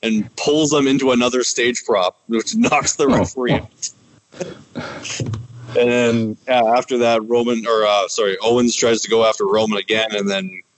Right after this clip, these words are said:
Speaker 1: uh, Roman hits him with a low blow and kicks him away. And then the finish kinda got a bit awkward because, yeah, Paul Heyman comes in with the keys because he has the keys to the handcuffs 'cause Roman had them initially anyway.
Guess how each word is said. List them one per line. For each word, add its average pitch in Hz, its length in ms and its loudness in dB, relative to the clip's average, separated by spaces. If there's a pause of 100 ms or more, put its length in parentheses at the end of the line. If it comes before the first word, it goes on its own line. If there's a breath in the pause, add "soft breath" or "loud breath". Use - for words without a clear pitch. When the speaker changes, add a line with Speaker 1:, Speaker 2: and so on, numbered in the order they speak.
Speaker 1:
uh, 104 520 4
Roman 107 300 4
hits 101 180 0
him 107 100 2
with 101 120 2
a 101 40 2
low 104 280 2
blow 110 400 4
and 101 160 -4
kicks - 260 -4
him 110 80 -2
away. 104 440 0 (580 loud breath)
And 117 140 0
then 170 480 0 (420)
the 135 100 -2
finish 311 380 0
kinda 233 220 -4
got 185 180 0
a 175 40 -2
bit 147 220 -4
awkward 98 540 -4
because, 104 440 0 (100)
yeah, 113 240 2
Paul 165 280 0
Heyman 143 300 2
comes 117 280 0
in 107 160 0
with 104 180 -6
the - 60 -20
keys 117 640 2
because 117 280 0
he 113 100 2
has 117 200 2
the 107 100 -8
keys 110 300 -2
to - 60 -12
the 101 100 0
handcuffs 101 440 0
'cause 90 220 -4
Roman 95 260 0
had 95 160 0
them 90 120 -6
initially 92 400 0
anyway. 85 280 0